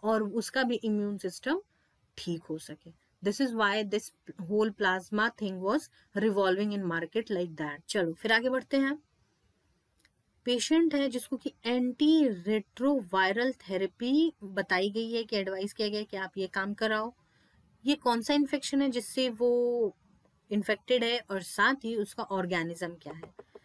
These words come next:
तो they are infected by, that patient is infected by aids, positive एजेंट है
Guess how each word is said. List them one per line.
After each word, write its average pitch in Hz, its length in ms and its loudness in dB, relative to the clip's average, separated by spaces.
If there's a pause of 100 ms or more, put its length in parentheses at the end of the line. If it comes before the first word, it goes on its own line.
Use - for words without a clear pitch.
(180)
तो 175 80 -4
they 185 240 2 (100)
are 226 140 2 (120)
infected 185 600 -2
by, 214 220 0
that 185 160 -2 (100)
patient 262 320 0
is 247 200 -2
infected 233 480 -6
by 208 240 0 (160)
aids, 190 460 -2 (380)
positive 190 440 0
एजेंट 180 360 -2
है 180 80 -4